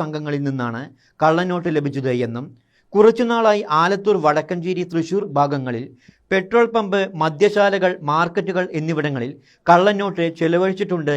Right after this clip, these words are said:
എന്നും അറിയുവാൻ കഴിഞ്ഞു. കള്ളനോട്ടിന്റെ ഉറവിടത്തെക്കുറിച്ച് സൂചന ലഭിച്ചിട്ടുണ്ടെന്നും അന്വേഷണം ഊർജിതമാക്കുമെന്നും പോലീസ് അറിയിച്ചിട്ടുണ്ട്. ഇലക്ഷൻ കാലത്ത് കള്ളപ്പണത്തിനും ലഹരിക്കുമെതിരെ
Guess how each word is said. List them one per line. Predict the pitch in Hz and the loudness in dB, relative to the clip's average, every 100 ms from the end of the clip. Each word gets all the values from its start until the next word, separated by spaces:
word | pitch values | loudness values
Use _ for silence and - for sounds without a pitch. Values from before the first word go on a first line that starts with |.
| 135 | -2
എന്നും | 120 151 - _ | -4 -10 -14 _
അറിയുവാൻ | 135 143 139 135 135 135 | -4 0 0 0 0 -2
കഴിഞ്ഞു. | 135 135 135 139 _ _ _ _ _ _ _ | -2 -2 -6 -8 _ _ _ _ _ _ _
കള്ളനോട്ടിന്റെ | 208 214 247 247 254 247 233 220 175 | 6 6 4 0 -2 0 4 4 4
ഉറവിടത്തെക്കുറിച്ച് | 170 196 214 202 208 208 185 170 170 160 - | 4 4 2 2 0 0 -4 -2 -2 -2 -2
സൂചന | 175 180 196 196 156 | -2 -2 -4 -2 -2
ലഭിച്ചിട്ടുണ്ടെന്നും | 147 147 160 147 127 113 - - _ 156 | -2 -4 -4 -4 -4 -6 -12 -20 _ -2
അന്വേഷണം | 175 180 175 165 170 170 | 0 -2 -2 -4 -4 0
ഊർജിതമാക്കുമെന്നും | 175 165 165 160 143 143 139 123 170 - _ 135 | 0 2 0 2 0 0 -4 -4 -10 -16 _ -2
പോലീസ് | 143 139 139 - | 0 0 -4 -6
അറിയിച്ചിട്ടുണ്ട്. | 143 139 139 131 135 131 139 - _ _ | -4 -2 -4 -6 -4 -2 -2 -6 _ _
ഇലക്ഷൻ | 180 185 190 185 165 | 2 2 0 -2 4
കാലത്ത് | 156 143 123 139 139 _ - | 2 2 -2 -4 -8 _ 4
കള്ളപ്പണത്തിനും | 185 208 226 220 214 202 185 156 | 6 6 4 0 0 -2 -4 0
ലഹരിക്കുമെതിരെ | 165 175 180 190 170 143 143 | 2 2 0 0 0 0 0